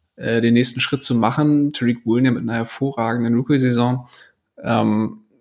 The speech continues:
jetzt natürlich die Frage, wer startet auf der, auf der anderen Seite? So direkt nach dem Draft dachte man wahrscheinlich so, ja, natürlich Witherspoon. Der wurde aber jetzt häufiger auch mal im Slot ausprobiert.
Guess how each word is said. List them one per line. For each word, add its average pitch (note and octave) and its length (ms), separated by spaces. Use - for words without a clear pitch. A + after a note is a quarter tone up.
jetzt B2 240
natürlich A#2+ 260
die A#2+ 80
Frage, A#2 480
wer A2+ 160
startet A#2+ 460
auf - 220
der, G#2 360
auf - 120
der - 140
anderen G#2+ 220
Seite? D3+ 540
So A#2 220
direkt - 340
nach B2 80
dem A#2 100
Draft G#2 380
dachte - 280
man A#2 200
wahrscheinlich A#2 440
so, F#2+ 100
ja, A2+ 100
natürlich A#2 400
Witherspoon. D#3 520
Der A#2+ 280
wurde A#2+ 200
aber A2+ 160
jetzt A2+ 260
häufiger A#2+ 340
auch A#2+ 140
mal A#2 100
im - 80
Slot - 280
ausprobiert. C#3 840